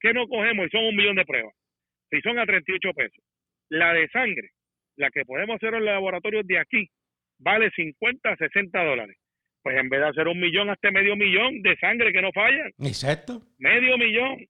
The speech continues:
Speaker 2: Y ya.
Speaker 1: de una población de tres millones. Ahí estamos por encima y podemos hacer el tracking, podemos hacer lo que
Speaker 2: Todo,
Speaker 1: tenemos que hacer.
Speaker 2: todo.
Speaker 1: Mira, mira, Ca-, Cataño, Calanco, que tú sabes, cuando tú vienes en el avión desde Miami, le pasas por encima en tres segundos.
Speaker 2: Eso es así.
Speaker 1: Que es un pueblito de cinco
Speaker 2: Cataño es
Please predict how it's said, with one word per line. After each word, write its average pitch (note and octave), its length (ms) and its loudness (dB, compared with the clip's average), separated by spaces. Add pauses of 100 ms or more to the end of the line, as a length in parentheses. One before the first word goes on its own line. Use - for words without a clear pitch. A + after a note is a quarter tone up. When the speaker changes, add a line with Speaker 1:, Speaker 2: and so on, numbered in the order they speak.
(140)
Speaker 2:
Y B2 120 -10
ya. C3+ 180 2
Speaker 1:
de D#3 100 0
una G3+ 160 -2
población A3+ 420 -2
de A3 120 0
tres A3+ 160 0
millones. A3 480 0 (160)
Ahí D3+ 340 0
estamos G3+ 440 -4
por F#3+ 160 -4
encima E3+ 560 -6 (460)
y E3 120 2
podemos C#3+ 420 0
hacer G3 220 2
el F3 180 2
tracking, F3 560 -2
podemos E3+ 400 -4
hacer E3+ 200 -6
lo - 60 -2
que - 20 6
Speaker 2:
Todo, E3+ 100 8
Speaker 1:
tenemos D3+ 140 4
que - 60 0
hacer. F3 180 0 (180)
Speaker 2:
todo. C#3+ 180 0
Speaker 1:
Mira, F#3+ 200 4 (320)
mira, G3 200 4
Ca-, F3 200 0
Cataño, G3+ 480 0
Calanco, D3 380 -4
que B2+ 100 -12
tú - 120 -10
sabes, F#3 280 0
cuando D3 200 -4
tú C#3+ 100 -6
vienes E3+ 200 0
en F3 80 2
el E3 80 0
avión D#3+ 180 -2
desde D#3+ 220 -2
Miami, D#3 320 -2
le D3 80 0
pasas D3 240 -6
por E3+ 120 0
encima E3+ 300 -4
en D3 80 -6
tres F3 160 -2
segundos. F3 340 -4
Speaker 2:
Eso B2+ 200 4
es D#3 60 8
así. G2+ 260 0 (240)
Speaker 1:
Que - 80 -6
es C3+ 80 2
un E3 100 0
pueblito G3 420 4
de D#3+ 160 2
cinco - 40 -6 (120)
Speaker 2:
Cataño E3 200 4
es F3+ 60 4